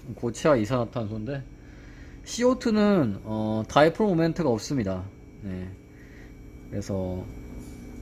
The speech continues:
진동을 하지 않아요. 네. 물 분자는 마이크로웨이브의 진동수와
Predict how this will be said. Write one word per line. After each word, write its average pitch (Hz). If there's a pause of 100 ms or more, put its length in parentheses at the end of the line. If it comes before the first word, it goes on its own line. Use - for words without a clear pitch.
(120)
진동을 170
하지 175
않아요. 95 (380)
네. 90
물 113
분자는 151
마이크로웨이브의 120 (840)
진동수와 120